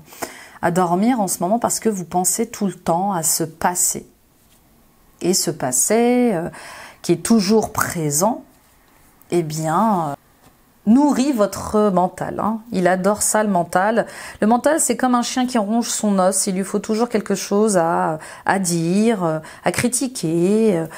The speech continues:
il aime bien se plaindre aussi, vous voyez. Donc, euh, encore une fois, sortez de cette position de victime. Vous n'êtes pas impuissante. Vous n'êtes pas impuissant, les poissons, et vous pouvez vous faire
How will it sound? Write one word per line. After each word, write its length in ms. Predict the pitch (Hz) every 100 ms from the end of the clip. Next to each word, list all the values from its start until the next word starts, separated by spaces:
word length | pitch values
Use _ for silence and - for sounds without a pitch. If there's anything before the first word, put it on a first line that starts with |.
| - - - 165 180 -
il 100 | 180
aime 120 | 196
bien 140 | 196
se 140 | 247 302
plaindre 680 | 294 208 180 196 226 214 175
aussi, 260 | 175 -
vous 140 | 175 175
voyez. 340 | 190 202 240
Donc, 220 | 208 180
euh, 40 | 180 - - -
encore 320 | 190 277 269
une 100 | 254
fois, 340 | 240 - 214 - _ _ _ _ -
sortez 480 | - - 247 - 254
de 40 |
cette 240 | - 214
position 520 | - 214 190 196 208 202
de 60 |
victime. 520 | 175 185 - - 170 170 - - -
Vous 140 | 185
n'êtes 300 | 220 233 233
pas 220 | - 247 - -
impuissante. 1000 | 226 233 - - 208 - - - - - _ _ _ _ _ _ _ _ _ _ _ -
Vous 100 | 190
n'êtes 220 | 202 196
pas 260 | 233 226 - -
impuissant, 720 | 214 214 - 226 - 233 220
les 140 | 202
poissons, 500 | 180 175 175 - 185
et 100 | 175
vous 140 | 160 170
pouvez 400 | - 208 202 214
vous 140 | 190
faire 320 | - 202 202